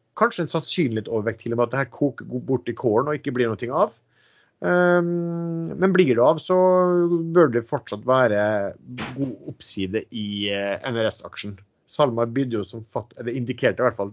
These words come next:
eh, som sagt, et bud på to hundre og sytti kroner i august, mens, eh, N T S da, eh, fikk egentlig tilslaget med to hundre og førti. Eh, nå har jo N R S steget ti prosent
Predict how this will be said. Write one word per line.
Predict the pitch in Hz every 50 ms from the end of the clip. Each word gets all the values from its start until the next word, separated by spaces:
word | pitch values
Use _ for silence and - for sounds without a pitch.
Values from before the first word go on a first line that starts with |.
| 104 _ -
eh, | 98 107 113 104
som | 95 - 120 110
sagt, | 113 107 -
et | 110 104 101
bud | 104 101 95 92 -
på | 110 113
to | - 117 113 110
hundre | 107 104 104 101 98
og | 95 _ _ _ _ _ _ _
sytti | - - - - - - - _ _ - 101 90
kroner | - 117 113 107 98 101 104 101 -
i | 117 101 98 98 95 98 95 95 - -
august, | 110 120 135 156 - - - _ - - - - _ _ _ _ _ _ _ _ _
mens, | 110 113 113 110 101 - - - -
eh, | 113 110 110 110 107 107 104 104 101 101 101 - -
N | 120 104 90
T | - 107
S | 98 92 - - -
da, | 104 98 92
eh, | - 107 101 98 98 98 95 90 87 _ -
fikk | - 110 113
egentlig | 113 107 95 90 95 92
tilslaget | - 107 101 107 - - 85 92 87 87
med | 101 110 - - _
to | - 165 170
hundre | 139 117 104
og | 104 -
førti. | - - - - _ _ - 92 90 _ _ _ _ _ _ _ _ _ _ _ _ -
Eh, | - 113 120 120 123 123 120
nå | 123 131 147 151 151
har | 156
jo | 143 143 147
N | 147 143
R | 139 135
S | 120 - -
steget | 143 123 - - 131 123 131 123
ti | - 127 123
prosent | 131 117 127 170 220 233 - _ -